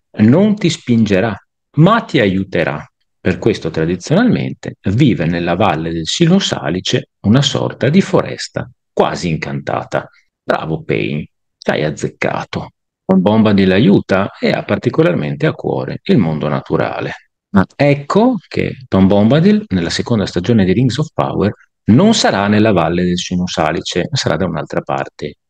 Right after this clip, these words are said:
a Rung, una terra desertica. E già qua le cose cominciano a stridere, dal momento che Tom Bombadil è l'incarnazione dello spirito della natura, amante della conoscenza,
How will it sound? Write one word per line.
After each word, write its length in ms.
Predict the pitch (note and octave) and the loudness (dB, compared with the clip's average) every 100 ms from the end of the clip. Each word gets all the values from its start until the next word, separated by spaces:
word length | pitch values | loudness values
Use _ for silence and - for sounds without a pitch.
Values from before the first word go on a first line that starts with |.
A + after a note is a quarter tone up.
| - | -8
a 180 | E3 - | -4 0
Rung, 440 | F#2+ E3 D#3 D2+ D3+ _ _ _ | 2 2 0 -4 -8 _ _ _
una 200 | F2+ D#2+ | -6 -4
terra 440 | D#2+ D2 D2 D2 C#2+ | -4 -6 -6 -4 -4
desertica. 960 | D2+ D2+ C2+ C#2 - - - D2+ B1 - | -4 -4 -6 -8 -12 -14 -6 -6 -6 -10
E 140 | G2 | -12
già 160 | - - | -10 -10
qua 360 | - - - - - - - - | -6 -4 -4 -8 -20 -20 -20 -4
le 80 | A2 | -2
cose 300 | G2+ D#2+ F2+ | 0 0 0
cominciano 720 | F#2+ F2+ D#2 C#2+ - E2 D#2+ | 0 0 0 -2 -2 0 -2
a 60 | D2+ | -2
stridere, 680 | - - F3+ F2+ F2 E2 - | -4 0 2 2 0 -2 -6
dal 160 | - F#2 | -2 4
momento 520 | A#2+ C3 F2+ - E2 | 4 4 2 -4 -10
che 260 | - - - | -8 -10 -8
Tom 200 | - A2+ | 0 2
Bombadil 640 | C3+ C#2+ F2 G#2+ A#2+ - A#2 _ | 4 2 2 0 2 0 -2 _
è 180 | - C#2+ - | -8 -8 -2
l'incarnazione 960 | F#2 F2+ F2+ F#2 B2 B2 - D#2+ E2+ - | 0 0 0 0 0 0 -2 0 0 -2
dello 320 | F2+ F2+ F#2 | 0 0 0
spirito 560 | F#2+ - D3 C#3 G#2 F2+ | -2 -2 2 2 2 0
della 220 | F2 F2+ | 0 0
natura, 600 | A#2+ B2 A2+ F2 F2 A#2+ - - - - | 2 0 0 2 2 0 -2 -16 -20 -16
amante 400 | - F2 A#2+ A#2+ | -2 2 2 2
della 260 | F2+ E2+ D#2+ | 0 -2 -4
conoscenza, 1200 | - A2+ A#2 - G2 D#2 D2 C#2+ - A2 B2 - | 0 2 2 0 0 -2 -4 -6 0 0 -2 -12